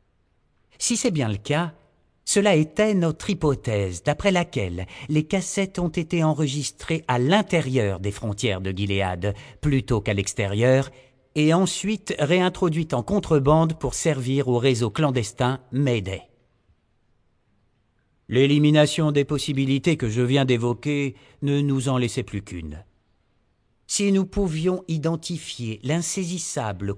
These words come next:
commandant, pensions-nous, nous aurions au moins progressé un peu.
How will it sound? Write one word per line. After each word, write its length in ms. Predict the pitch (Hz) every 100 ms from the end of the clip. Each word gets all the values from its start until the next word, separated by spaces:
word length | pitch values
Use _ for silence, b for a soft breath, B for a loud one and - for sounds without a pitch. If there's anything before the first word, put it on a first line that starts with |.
| -
commandant, 720 | 208 143 110 98 120 113 127 _ _
pensions-nous, 580 | 104 95 - 85 90 87 _ _ _ _ _ _
nous 320 | 98 117 120
aurions 400 | 135 135 135 135 135
au 160 | 135
moins 280 | 131 135 135
progressé 560 | - 131 120 127 - 127
un 120 | 107
peu. 260 | 104 117